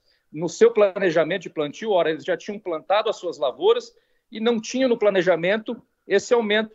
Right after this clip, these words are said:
e agora eles vão ter que arcar com esse prejuízo de mais de oito por cento sobre o seu lucro líquido. Então, em virtude de tudo isso, senhor presidente, e com todo respeito àqueles que pensam contrário, eu quero registrar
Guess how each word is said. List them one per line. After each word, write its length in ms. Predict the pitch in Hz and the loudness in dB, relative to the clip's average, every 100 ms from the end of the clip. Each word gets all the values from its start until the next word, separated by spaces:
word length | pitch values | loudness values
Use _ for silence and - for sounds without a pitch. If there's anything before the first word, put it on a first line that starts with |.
| - | -6
e 80 | |
agora 260 | 175 165 180 | -2 2 0
eles 100 | 180 | 0
vão 100 | 202 | -6
ter 140 | - | -6
que 100 | 196 | -2
arcar 340 | 202 180 175 170 | 0 0 0 -2
com 80 | 165 | -6
esse 160 | 151 | -12
prejuízo 680 | - 170 165 - 156 170 202 | -8 -8 -8 -12 -10 -6 -6
de 80 | 202 | -6
mais 320 | 180 165 180 | 0 2 2
de 120 | 180 | 0
oito 340 | 165 190 240 - | 2 4 2 -4
por 180 | - 151 | -8 -8
cento 320 | - 170 185 | -4 -4 -4
sobre 220 | 185 180 | -6 -6
o 20 | |
seu 300 | - 190 190 _ _ - | -2 -2 -2 _ _ -8
lucro 340 | 160 208 214 | -4 -2 -2
líquido. 480 | 175 190 185 113 107 _ _ _ | 0 0 0 -10 -18 _ _ _
Então, 180 | - 294 220 | -2 -2 0
em 60 | 220 | 0
virtude 560 | 240 233 - 247 196 | 2 2 2 -2 -2
de 160 | 175 196 | -2 -4
tudo 320 | - 233 180 | -2 0 2
isso, 260 | 208 247 - | 2 0 0
senhor 160 | - | -2
presidente, 460 | 165 151 131 156 165 | 0 0 0 -2 -2
e 20 | |
com 180 | - 180 | -10 -10
todo 400 | - 226 254 214 | 0 4 6 4
respeito 560 | 160 156 - 196 220 214 _ _ _ | -2 -4 -2 0 0 -4 _ _ _
àqueles 460 | 139 - 190 180 | -10 -4 -4 -4
que 100 | - | -10
pensam 520 | - - 185 185 160 135 | -10 -2 0 -2 -6 -8
contrário, 760 | - 143 - 139 156 190 170 - _ _ | -6 -8 -2 2 4 4 0 -8 _ _
eu 120 | 151 165 | -10 -4
quero 260 | 175 175 | -2 -2
registrar 800 | 151 185 175 156 - 135 165 170 | -2 -6 -6 -12 -4 0 2 0